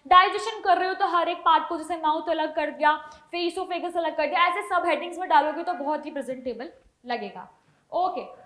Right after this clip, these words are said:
तो अपना जो next point है, वो है simple cut। अच्छा, simple cut का मतलब क्या है? बहुत बार क्या होता है यार, बहुत common सी mistake हो जाती है, आपका जो पूरा answer है वो गलत हो जाता है या थोड़ी बहुत lines गलत हो जाती है, तो आप क्या करते हो,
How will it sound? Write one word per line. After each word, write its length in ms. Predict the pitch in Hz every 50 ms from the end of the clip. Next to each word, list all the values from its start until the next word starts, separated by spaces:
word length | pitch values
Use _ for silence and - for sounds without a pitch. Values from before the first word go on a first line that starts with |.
| _ _ _ _ 381
तो 60 | 392
अपना 220 | 403 403 427 427
जो 120 | 427 453 453 415
next 320 | 381 381 359 381 - - -
point 300 | 359 370 370 370 359 381
है, 80 | 381
वो 180 | - 311 320 311
है 120 | 320 359
simple 520 | 339 - 330 285 277 262 - 277 277 269 -
cut। 280 | 269 247 220 - - -
अच्छा, 180 | 294 320 349 403
simple 400 | - - 392 381 370 - 415 415
cut 180 | 403 403 403 -
का 80 | 403 392
मतलब 300 | 392 392 381 370 370 370
क्या 180 | 370 381 359 349
है? 140 | 349 370 392 - - - - _ _ -
बहुत 280 | 339 359 381 381 370 -
बार 140 | 370 370
क्या 140 | 381 381 349
होता 180 | 320 339 349 339
है 80 | 349
यार, 160 | 320 320 330 339
बहुत 320 | - 285 277 311 339 330
common 320 | - 320 285 269 294 311 311
सी 120 | 320 349
mistake 360 | 311 302 - - 285 302 294
हो 60 | 311 285
जाती 360 | 247 277 262 262 - 269 269
है, 120 | 285 302 294 - - _ _ _ -
आपका 260 | 330 339 339 - 392
जो 120 | 339 392 392
पूरा 240 | 381 359 339 349 339
answer 300 | 320 294 294 311 320 320
है 60 | 320
वो 100 | 311 311
गलत 220 | 294 294 311 302 330
हो 60 | 320
जाता 260 | 254 311 294 302 339 349
है 60 | 381
या 80 | 415 415 -
थोड़ी 200 | 359 370 359 370
बहुत 180 | 339 370 359 339
lines 280 | 277 254 269 277 254 262
गलत 180 | 247 240 240
हो 60 | 254
जाती 320 | 214 247 226 208 - 240 226
है, 120 | 214 - _ _ _ _ _ _ -
तो 40 | 403
आप 240 | 381 381 381 381 -
क्या 100 | 415 403
करते 220 | 392 349 - 370
हो, 60 | 370